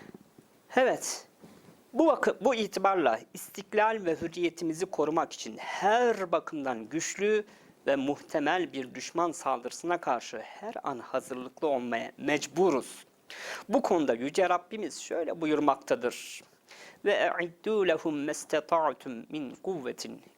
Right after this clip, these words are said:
ila ahir. Yani mealen Cenab-ı Hak şöyle buyurmaktadır. "Onlara, yani düşmanlara karşı gücünüz yettiği kadar kuvvet ve cihad için bağlanıp beslenen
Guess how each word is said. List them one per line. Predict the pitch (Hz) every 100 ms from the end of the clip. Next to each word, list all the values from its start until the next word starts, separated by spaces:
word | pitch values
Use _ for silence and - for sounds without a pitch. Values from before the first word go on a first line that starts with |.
| _
ila | 170 123 117 -
ahir. | 143 127 - - 190 - - _ _ _ _ _ _ _ _ - - - -
Yani | 143 147 127 -
mealen | - 139 151 139 123 120
Cenab-ı | 143 139 120 113
Hak | 180 185 -
şöyle | - 175 147 -
buyurmaktadır. | 123 110 113 110 - 120 185 185 - - - - _ _ _ - _ -
"Onlara, | 190 220 233 226 214 147 - 170
yani | 165 143 123
düşmanlara | 147 - 170 160 165 170 151
karşı | 147 127 - 165 175 175 _ _
gücünüz | 151 170 240 240 233 -
yettiği | 185 175 - 226 220
kadar | - 147 135 123 - _
kuvvet | - 185 165 170 196 196 - -
ve | 143 131
cihad | - 143 - 185 165
için | - - 120 - _ - - - -
bağlanıp | 143 165 196 196 220 233 -
beslenen | 151 - - 151 135